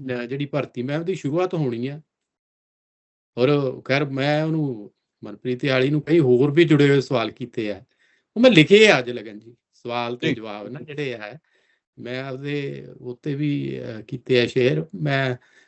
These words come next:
Speaker 1: ਜੇ ਕਹੋ ਤਾਂ ਕਿਉਂਕਿ ਵਸਦਾ ਪੰਜਾਬ ਵੱਲੋਂ ਹੀ ਗੱਲਬਾਤ ਉਹਨਾਂ ਨਾਲ ਕੀਤੀ
Speaker 2: ਜੀ,
Speaker 1: ਆ।
Speaker 2: ਬਿਲਕੁਲ,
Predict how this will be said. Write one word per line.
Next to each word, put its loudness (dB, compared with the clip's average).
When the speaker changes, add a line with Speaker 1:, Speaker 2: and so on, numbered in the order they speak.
Speaker 1:
ਜੇ -4
ਕਹੋ 2
ਤਾਂ -2
ਕਿਉਂਕਿ 0
ਵਸਦਾ 4
ਪੰਜਾਬ 6
ਵੱਲੋਂ 6
ਹੀ 2
ਗੱਲਬਾਤ 0
ਉਹਨਾਂ -4
ਨਾਲ -4
ਕੀਤੀ -8
Speaker 2:
ਜੀ, 0
Speaker 1:
ਆ। 0
Speaker 2:
ਬਿਲਕੁਲ, 6